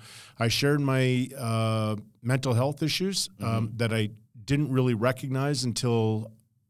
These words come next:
Speaker 1: uh, our daughter Caitlin had mental health issues. And then when I look back on my life in ninety-two, ninety-three, when I really struggled in L A, I recognized that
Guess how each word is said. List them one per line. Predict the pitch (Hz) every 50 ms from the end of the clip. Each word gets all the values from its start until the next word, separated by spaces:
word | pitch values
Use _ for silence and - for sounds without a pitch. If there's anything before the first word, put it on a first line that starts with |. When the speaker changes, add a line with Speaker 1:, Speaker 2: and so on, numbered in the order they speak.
| _ _
Speaker 1:
uh, | - 113 110 110 110 110 107 107 101
our | 110 107
daughter | 95 113 113 110 107 104
Caitlin | 110 - 123 127 131 139 139 131
had | 131 135 131
mental | 135 139 131 - 139
health | 117 123 139 135 131 -
issues. | 147 139 - 160 160 131
And | 135 127 117
then | 117 117 120
when | 117 113
I | 110
look | 110 120 127 117
back | - 131 123 123 117 -
on | 127 117
my | 113 110 107
life | 110 117 120 120 - 117
in |
ninety-two, | 110 110 110 110 110 107 110 - 131 123
ninety-three, | 117 110 110 104 104 - - 143 147 139
when | 120 110
I | 107 104
really | 104 107 113 113 113 113
struggled | 104 - - - 135 131 127 117 107 101 101 - - - - - - - -
in | 120 117
L | 110 110 123
A, | 147 156 120
I | 104 110
recognized | 104 110 135 143 - - 135 117 110 107 107 98 113
that | 107 107